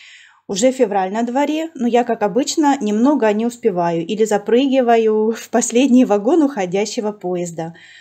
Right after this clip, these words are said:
Ну, так вот случилось, но я уж думаю, пускай лучше я немножко опоздала, но отчитаюсь вам,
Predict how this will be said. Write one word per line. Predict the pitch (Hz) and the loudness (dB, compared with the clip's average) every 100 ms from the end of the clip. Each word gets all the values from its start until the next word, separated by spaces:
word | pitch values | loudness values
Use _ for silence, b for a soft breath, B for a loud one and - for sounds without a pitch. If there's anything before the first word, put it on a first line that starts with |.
| B B _ | B B _
Ну, | 285 370 | 0 2
так | 247 269 | 2 2
вот | 233 233 | -2 -4
случилось, | - 233 - 311 302 190 | -8 -8 -4 0 0 0
но | 208 | -2
я | 226 | 0
уж | 247 226 | 0 -2
думаю, | 208 226 202 190 | -4 -2 -2 -4
пускай | 185 208 - 226 | -6 -6 0 0
лучше | 196 - | -2 -6
я | 185 185 175 165 | -2 0 0 -2
немножко | 196 196 208 208 | -4 -6 -2 -2
опоздала, | 208 220 214 311 440 403 370 | 2 0 2 4 4 4 0
но | 311 349 | -4 -4
отчитаюсь | 339 - 330 339 339 320 285 | -6 -12 -4 0 0 -2 -6
вам, | 285 277 277 | -2 -2 -2